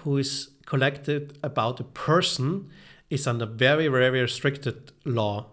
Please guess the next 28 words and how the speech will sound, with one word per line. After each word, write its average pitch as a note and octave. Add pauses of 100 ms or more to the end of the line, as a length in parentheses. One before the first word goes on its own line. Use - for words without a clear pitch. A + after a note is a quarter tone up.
(160)
s-, - (200)
called A#2+
G C#3+
D B2+
P A#2
R. G2 (1200)
Um, A#2 (1800)
your F#3+
data E3
is - (120)
always E3
your C3
data, A2+
and A2+ (100)
your C#3
data D#3
is -
always C#3
personal. - (680)
You C#3+
only F#3+
allow B2+
the F3
government C#3
to - (100)
access -
your A2+
data. G#2+